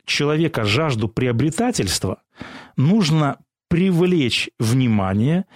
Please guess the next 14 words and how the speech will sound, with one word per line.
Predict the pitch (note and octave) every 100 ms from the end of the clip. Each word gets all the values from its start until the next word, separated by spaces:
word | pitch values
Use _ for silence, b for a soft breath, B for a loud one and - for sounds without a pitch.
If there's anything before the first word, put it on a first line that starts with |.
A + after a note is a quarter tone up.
| B
Главное, | - D#3 F3+ G3+
чтобы | - F3+ F#3
увидели, | G3+ G3+ A#3+ D#3+ A2+
говорит | G#2+ A2 G#2+
автор. | G2+ E2 - - _ B B B -
А | C3
зависть, | G2+ G#2 A2 G#3+ F#3 E2+ - - _ _ _
горечь, | C#3 C#3+ G3 C3 G2 - - -
желчь | A2+ C#3 C#3 F#2 - - -
и | C3
страсть | - B3+ C4+ - - _ _ _ _
приобретательства, | C3+ C3+ A#2 A#2 G#2 F#2 - F#2 - B B B B B B _ _ _ _ -
э, | B2+ B2 A2
потом | - D3+ A#3 B3 G#3